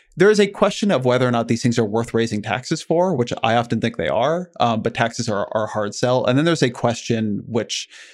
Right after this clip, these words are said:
you will sometimes hear people who associate with modern monetary theory and other things arguing, which is that maybe we don't need to raise taxes for them. Now, a lot of M M Ters would say you can't do things this big without raising taxes 'cause you'll get inflation. So that's a, that's an argument as well.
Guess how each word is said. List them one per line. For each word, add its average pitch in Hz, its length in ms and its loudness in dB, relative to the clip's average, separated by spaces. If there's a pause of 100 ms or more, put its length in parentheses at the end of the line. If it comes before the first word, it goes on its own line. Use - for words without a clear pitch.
(200)
you 123 120 0
will 123 80 0
sometimes 117 440 2
hear 110 280 0
people 113 300 -2
who 104 40 -2
associate 107 280 -4
with 101 100 -4
modern 101 240 -4
monetary 151 460 2
theory 117 340 2
and 110 80 -2
other 113 220 0
things 107 400 -4
arguing, 113 420 -2
which 113 140 -4
is 117 100 -2
that 110 160 -4 (440)
maybe 160 160 6
we 139 140 4
don't 123 340 2
need 98 160 -2
to 110 80 -2
raise - 200 -4
taxes - 360 -4
for - 100 -8
them. - 240 -4
Now, 151 140 2
a - 20 4
lot 170 140 4
of 156 60 0
M 147 120 2
M 127 140 0
Ters 120 420 -2
would 117 100 0
say 113 520 0
you 120 80 -4
can't 127 200 0
do 120 60 0
things 117 260 -2
this 113 280 -4
big 92 340 0
without 107 300 0
raising 113 260 0
taxes 107 380 -2
'cause - 120 -6
you'll 113 80 0
get - 140 -4
inflation. - 540 -4
So - 120 -6
that's 110 200 -2
a, 110 240 -2
that's 117 180 0
an 113 80 4
argument 107 400 0
as 113 80 -6
well. - 400 -2